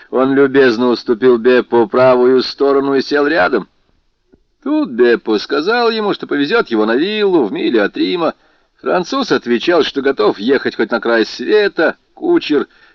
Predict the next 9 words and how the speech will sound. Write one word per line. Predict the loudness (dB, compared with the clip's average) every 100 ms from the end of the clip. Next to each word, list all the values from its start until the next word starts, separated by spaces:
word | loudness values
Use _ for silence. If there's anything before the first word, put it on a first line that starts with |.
| _
поехал | -4 0 2 0 0
на | 0
Виа | 2 4 4
ди | 2
Рипето, | 0 -2 -2 -2 0 -2 -2 -2
миновал | -2 -2 0 0
ворота | 2 0 -2
Святого | -6 -4 -2 -4
Павла. | -4 -2 0 0